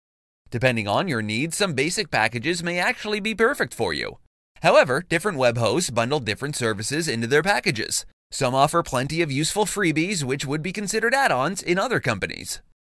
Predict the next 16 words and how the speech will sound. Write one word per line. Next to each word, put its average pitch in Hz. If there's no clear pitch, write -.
Number 330
three, 143
read 214
user 180
reviews. 120
Reviews 123
from 120
people 123
who 117
have 107
used 113
the 110
service 117
are 143
extremely 135
helpful. 101